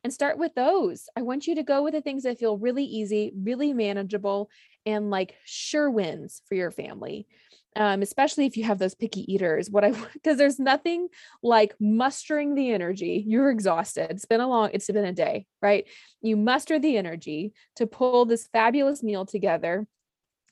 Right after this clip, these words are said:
to create a dinner time experience for your family. Maybe even you manage to plate it with a joyful heart, which I wouldn't say I do perfectly.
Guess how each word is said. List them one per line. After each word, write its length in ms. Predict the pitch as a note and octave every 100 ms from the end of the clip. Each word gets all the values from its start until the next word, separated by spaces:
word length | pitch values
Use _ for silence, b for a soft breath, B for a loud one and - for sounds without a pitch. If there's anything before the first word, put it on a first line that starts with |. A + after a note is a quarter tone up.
| -
to 120 | A3+
create 440 | G#3+ A3+ G#3 G#3
a 60 | B3
dinner 260 | A3+ A3 B3
time 220 | B3 A#3+
experience 540 | B3 - G3+ G3 A3
for 100 | -
your 160 | A3 A#3
family. 460 | G3+ F#3 F#3+ F#3+ -
Maybe 240 | A#3+ D4
even 380 | D#4+ E4 D4+ D4
you 100 | C4
manage 640 | A3 G3+ G3+ F3 F3+ - b b b
to 80 | -
plate 380 | G#3+ A#3+ G#3+ G#3+
it 200 | F#3+ - -
with 220 | B3 A3+ G#3+
a 80 |
joyful 580 | G3+ - A3 A3 G#3+ G#3+
heart, 400 | A#3 G#3 G#3 G#3 -
which 180 | A#3
I 220 | B3 A3 A3+
wouldn't 420 | A3 A#3 A#3+ A#3+
say 160 | C4
I 160 | A3+ A3+
do 160 | A3+ A#3+
perfectly. 760 | C4 G#3 G#3 F#3+ F#3 G3 A#3+